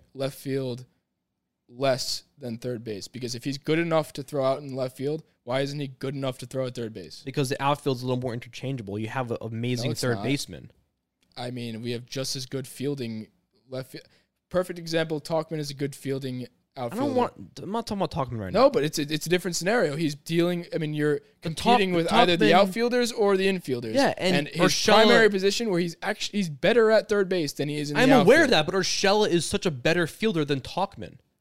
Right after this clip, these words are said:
Speaker 1: That's not true. At their own, at their respective positions,
Speaker 2: Okay,
Speaker 1: I think
Speaker 2: o-,
Speaker 1: Tauchman's
Speaker 2: overall
Speaker 1: actually a better def-, defensive player.
Speaker 2: Okay, or Schill's a, a much better overall player than Tauchman.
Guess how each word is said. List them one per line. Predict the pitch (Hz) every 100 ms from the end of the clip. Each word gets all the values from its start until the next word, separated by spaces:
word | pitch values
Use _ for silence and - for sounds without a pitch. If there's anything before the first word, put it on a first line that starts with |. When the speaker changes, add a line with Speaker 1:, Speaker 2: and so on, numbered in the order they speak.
| _ _ _ _ _ -
Speaker 1:
That's | 104 - -
not | 80
true. | - 90 85 -
At | -
their | 127
own, | 127 113
at | 120
their | 127
respective | 120 131 120 117
positions, | 127 107 110 98 - -
Speaker 2:
Okay, | 180 147 -
Speaker 1:
I | -
think | 143 202
Speaker 2:
o-, |
Speaker 1:
Tauchman's | 151 180
Speaker 2:
overall | 175 175
Speaker 1:
actually | 143 - 143
a | 135
better | 131 131 127
def-, | 127 120 127 107 120
defensive | 127 120 107 110 107 - _
player. | 110 82 -
Speaker 2:
Okay, | 151 160
or | 139
Schill's | - 175
a, | 151
a | 101 135
much | 143 151
better | - 139
overall | 151 147 143 123
player | 117 147 147 113
than | 98
Tauchman. | 104 85 - 95